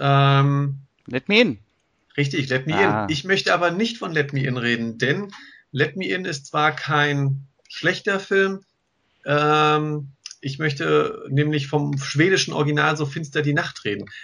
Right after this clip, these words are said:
Speaker 1: Ähm, kurz nur noch zu Let Me In. Das Problem an Let Me In ist einfach, der Film nimmt eine Umdeutung an der Story vor, die ich, wie ich finde,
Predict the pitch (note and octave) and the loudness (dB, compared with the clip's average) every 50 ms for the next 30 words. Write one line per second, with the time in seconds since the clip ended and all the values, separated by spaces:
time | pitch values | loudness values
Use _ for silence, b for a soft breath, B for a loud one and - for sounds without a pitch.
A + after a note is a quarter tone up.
0 | B C3+ B _ - - C3+ C#3 C#3+ C#3 C#3 C3+ C#3 - F#3 F#3 - F3 D#3+ D#3 | B -20 B _ -4 0 2 4 4 6 4 4 4 2 0 0 0 -2 0 0
1 | D3+ C3+ C#3 - D3 C#3+ D3 D3 D3 C#3 C#3 C#3 D#3+ F3 E3+ D3+ C#3 C#3 - C#3 | 0 -2 0 0 2 2 2 2 2 0 2 2 0 0 2 0 0 0 -2 -2
2 | C3 C#3+ D3 D3 C#3+ C#3 C#3 C3+ C3+ C3+ C3+ C3+ C3+ C#3+ D3 C#3 - C3 C3 C#3 | 2 2 4 4 4 4 4 2 2 0 0 0 2 2 0 0 -2 -2 -2 0
3 | C#3 C#3+ C#3 C#3 - _ - C3+ C3+ C3+ - - - E3+ F#3 G3 G3+ G3 F#3+ F3 | 2 2 0 0 0 _ 0 0 0 0 -4 -4 0 2 2 4 2 2 -2 -4
4 | E3 E3 D#3+ E3 D#3+ D#3+ D#3+ F3+ G#3 G#3 G3+ - - - - D3 D#3 D#3+ - - | -6 -6 -4 -2 0 0 2 0 0 -2 -4 -8 -4 0 2 2 2 2 0 -2
5 | - E3+ F#3+ G3+ F#3+ - E3 D#3+ E3 E3+ - - E3+ E3 D3 - C#3+ D3 D3 D3 | -2 -2 0 0 0 0 0 0 2 0 0 -2 -6 -6 -4 -2 0 2 4 4
6 | C#3 C#3 - - D3+ D3+ E3 E3 D#3+ C#3 C#3 - D#3 D#3+ D#3+ D#3 C#3+ B B B | 4 2 2 4 4 4 4 2 -2 -2 -2 0 2 4 4 2 2 B B B
7 | B B B B - D3 D3+ - - - - F#3 - - - - D3 - F3 F3 | B B B B -2 0 0 -2 -2 -4 -4 -4 -4 -2 0 0 2 2 2 0
8 | - - - - F3 E3+ E3+ E3 D#3+ D#3+ D#3+ E3 D3+ | -2 -4 0 0 0 0 2 2 2 4 4 4 2